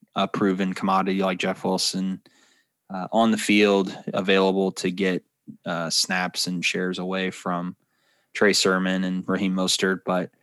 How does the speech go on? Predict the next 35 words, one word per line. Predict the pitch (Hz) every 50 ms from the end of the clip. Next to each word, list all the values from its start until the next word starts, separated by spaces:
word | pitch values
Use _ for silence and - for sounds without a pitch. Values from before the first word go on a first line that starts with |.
| _ _ _ _ _ _ -
um, | 90 92 92 92 92 92 92 -
I | - 117
don't | 131 131 -
think | 131 120 107
it's | 113 101 - - - - - - _ _ _ _ _ -
super | - - - - 123 123 - 135
smooth | 123 - - 139 135 131 123
sailing | - 143 131 131 127
for | 123 -
Trey | 117 - 139 131
Sermon | 123 - - 131 127 131 123 123
just | 127 120 117 - -
yet. | - 113 110 113 110 - - -
I | 110
mean, | 101 95 95 95
he | 104 98
did | 98 107 104 101
have | 101 101 95 87
third | - - - 104 101 101 98
round | 101 101 98 98 98 98
draft | 98 101 98 95 - -
capital, | - 98 95 - - 98 92 92 92 90
but | 92 95 92 87 - _ _ _ _ _ _ _ _ _ _ -
with | 101 98 -
that | 104 98 95 -
type | - 98 90
of | 92 -
capital, | - 90 90 - - 92
you | 95 90
still | - - - 90
have | 87 -
to | - -
prove | - - 92 92 90 90
something. | - - 92 90 87 - - 90 90 92 87
And, | 85 82 73